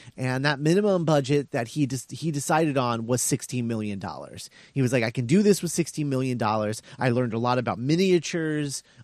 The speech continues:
on Fantastic Mixer, Mister Fox. I can take that knowledge and bring it over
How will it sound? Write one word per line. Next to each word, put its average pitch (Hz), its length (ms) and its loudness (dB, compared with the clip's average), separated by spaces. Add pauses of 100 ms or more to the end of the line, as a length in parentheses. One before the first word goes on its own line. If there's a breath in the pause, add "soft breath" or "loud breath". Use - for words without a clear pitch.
(120)
on 151 200 4
Fantastic 139 600 2
Mixer, 131 360 -4
Mister 131 280 0
Fox. 110 360 -2
I 101 80 -6
can 113 120 -8
take 147 320 -4 (260 soft breath)
that 147 220 4
knowledge 120 560 -2 (140)
and 117 140 -6
bring 127 180 0
it 123 100 2
over 120 400 0